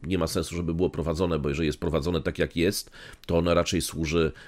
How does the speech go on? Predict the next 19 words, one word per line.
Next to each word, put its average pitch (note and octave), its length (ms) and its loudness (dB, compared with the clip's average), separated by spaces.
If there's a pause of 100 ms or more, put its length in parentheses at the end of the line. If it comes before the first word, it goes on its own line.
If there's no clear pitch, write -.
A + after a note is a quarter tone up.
(140)
mm, D#2+ 300 -4
służy E2 560 2
ukrywaniu E2 800 4
faktów, - 640 -2 (280)
a F2 100 2
nie E2+ 440 2
ich - 240 0
odkrywaniu. D#2+ 640 2 (520)
I A#2 140 6
od A#2+ 120 8
razu C3+ 240 10
jeszcze A2+ 320 6
jedna G#2+ 260 6
rzecz, G2 200 0
od F#2+ 80 6
razu F#2+ 160 4
państwu F2+ 260 0
powiem, G2 360 0
że, E2+ 300 2